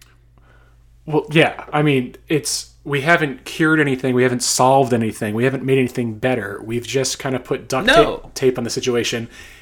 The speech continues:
Speaker 1: and accepted.
Speaker 2: I don't even think we've done that.
Speaker 1: It's, no, it's literally duct tape. We just put masks on our face, some of us, and we're like, "Okay, this is just life now. This is what we do now."
Speaker 2: Some, some of us, God,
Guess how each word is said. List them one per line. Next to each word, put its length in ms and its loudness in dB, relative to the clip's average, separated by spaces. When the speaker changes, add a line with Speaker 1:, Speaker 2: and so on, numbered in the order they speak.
Speaker 1:
and 240 0
accepted. 580 0
Speaker 2:
I 40 6
don't 100 -2
even 180 -8
think 160 -8
we've 160 -2
done 200 -4
that. 320 -4
Speaker 1:
It's, 220 4
no, 200 2
it's 240 -2
literally 460 4
duct 320 -2
tape. 200 -4
We 60 -4
just 160 -8
put 160 -2
masks 440 -2
on 60 0
our 120 -6
face, 360 -6
some 240 -4
of 100 -8
us, 240 -6
and 220 -6
we're 140 0
like, 260 -2
"Okay, 300 -2
this 200 -2
is 140 -6
just 220 -2
life 280 0
now. 300 -12
This 180 -2
is 140 -6
what 240 -2
we 100 -4
do 240 -4
now." 200 -10
Speaker 2:
Some, 360 -10
some 320 -20
of 180 -20
us, 280 -20
God, 260 -20